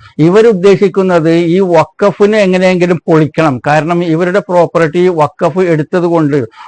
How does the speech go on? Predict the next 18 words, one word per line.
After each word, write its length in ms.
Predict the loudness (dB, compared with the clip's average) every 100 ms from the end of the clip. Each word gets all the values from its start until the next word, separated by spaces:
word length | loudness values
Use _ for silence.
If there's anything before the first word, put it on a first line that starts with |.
| -4
വഖഫിനെതിരെ 800 | -4 0 -2 0 -2 0 0 0
സംസാരിക്കണം 840 | -2 -4 -2 0 0 0 -2 -2 0
എന്ന 180 | -2 0
ഒരൊറ്റ 380 | 0 0 -2 -2
ഉദ്ദേശം 540 | -2 0 0 0 -2
വെച്ചുകൊണ്ട്, 480 | -2 -4 -2 -2 0
അല്ലെങ്കിൽ 540 | 0 0 -2 -4 -4 -4
ഈ 40 |
മുനമ്പത്തുള്ള 640 | -2 -2 -2 -4 -4 -4 -2
ഈ 20 |
വഖഫ് 440 | -2 -4 -6 -4
വിഷയം 380 | -4 -4 -4 -4
പൊളിക്കണം 520 | -2 -2 -2 -2 -2 -4 -16 -6
എന്ന 180 | -2 2
ആഗ്രഹം 480 | 2 2 2 0 0
കൊണ്ടാണ് 280 | 0 0 0
ഇവർ 100 | 0
സംസാരിച്ചിരിക്കുന്നത്. 1000 | 0 0 -2 0 -2 -2 -2 -2 -2 -4